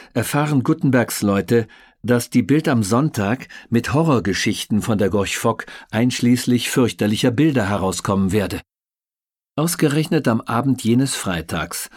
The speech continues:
sitzt Michael Backhaus, der stellvertretende Chefredakteur der Bild am Sonntag,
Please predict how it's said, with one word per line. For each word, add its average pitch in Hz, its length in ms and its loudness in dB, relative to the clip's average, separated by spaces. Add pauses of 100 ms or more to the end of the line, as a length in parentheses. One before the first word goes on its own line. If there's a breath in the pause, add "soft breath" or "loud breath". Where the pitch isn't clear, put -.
(120)
sitzt 131 340 0
Michael 131 400 2
Backhaus, 107 680 -2 (240 soft breath)
der 90 160 -4
stellvertretende 110 800 0
Chefredakteur 107 720 0
der 101 140 2
Bild 107 240 0
am 107 100 2
Sonntag, 110 500 0